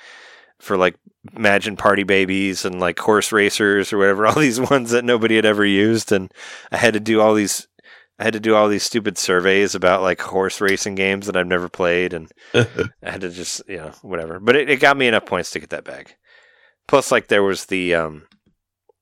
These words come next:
Speaker 1: there was, like, the, the Metroid, uh, there was, like, the N E S Remix Metroid shirt that got sold out really quick that Jess bought for me from eBay.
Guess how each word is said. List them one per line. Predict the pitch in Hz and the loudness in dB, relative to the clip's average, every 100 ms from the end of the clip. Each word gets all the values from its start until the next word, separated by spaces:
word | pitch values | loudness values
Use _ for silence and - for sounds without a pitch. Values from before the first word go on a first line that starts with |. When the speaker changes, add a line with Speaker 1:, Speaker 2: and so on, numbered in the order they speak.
| _ - | _ 0
Speaker 1:
there | 127 | 0
was, | 120 - | 2 0
like, | 104 | -2
the, | - 92 90 85 | 0 0 0 -2
the | - | -8
Metroid, | 95 104 - 113 104 101 | -2 -2 2 2 4 2
uh, | 92 90 90 | 2 0 0
there | 95 | -2
was, | 85 | -2
like, | 92 - | -6 -6
the | 101 | -4
N | 104 | -2
E | 104 | -2
S | 101 | -2
Remix | 101 98 98 - | -4 -4 -4 -4
Metroid | 95 90 110 101 | -6 -2 -2 -2
shirt | - 107 | -2 -2
that | 98 | -2
got | 101 101 | -6 -4
sold | - 101 | -4 -2
out | 104 95 | -2 -2
really | 104 98 | -4 -2
quick | 101 98 | -4 -4
that | - 85 | -6 -6
Jess | 98 90 | -4 -4
bought | - 90 - | -2 -2 -2
for | - | -8
me | 92 92 98 | -6 -6 -8
from | - 87 | -10 -10
eBay. | 92 95 95 90 | -6 0 2 2